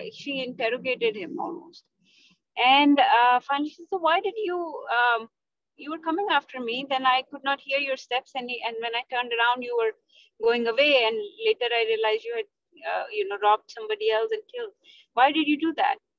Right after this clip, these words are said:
He said, "Bec-, I thought, uh, I was going to, uh, you know, uh, I was coming after you because I thought you were alone.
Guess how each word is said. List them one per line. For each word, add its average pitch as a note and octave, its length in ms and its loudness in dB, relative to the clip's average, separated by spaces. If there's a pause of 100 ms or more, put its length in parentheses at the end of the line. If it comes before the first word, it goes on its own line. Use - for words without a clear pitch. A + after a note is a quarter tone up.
(400)
He C#4+ 120 -6
said, E4 280 2
"Bec-, C#4 320 -2
I C4+ 40 2
thought, D4 340 2 (360)
uh, A#3 200 6 (100)
I A#3+ 60 0
was B3 180 -8
going B3+ 360 -8 (100)
to, B3 260 -6 (500)
uh, A3 60 4
you A3 200 0
know, A3+ 180 -2 (420)
uh, G3 180 4
I A#3 40 4
was C4+ 100 -4
coming C#4 300 -4
after C4 240 0
you D4 100 -6
because C4 220 -8
I B3 100 -2
thought C4 240 -2
you C4 80 -8
were A#3+ 140 -2
alone. A#3 400 -4